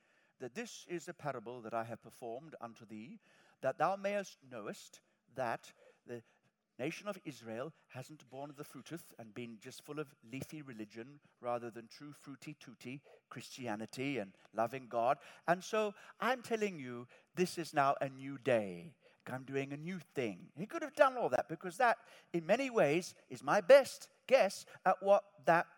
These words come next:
meant, what that action meant. But what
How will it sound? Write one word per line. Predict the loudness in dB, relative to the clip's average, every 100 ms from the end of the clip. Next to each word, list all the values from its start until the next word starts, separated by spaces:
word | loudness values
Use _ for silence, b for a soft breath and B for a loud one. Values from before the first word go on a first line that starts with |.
| _ _
meant, | 2 2 2 -12 -14 _ _ _ _ _
what | -4 4
that | 6 6
action | 4 2 -2 -8 -8 2
meant. | 2 2 0
But | 0 B B B
what | 4 6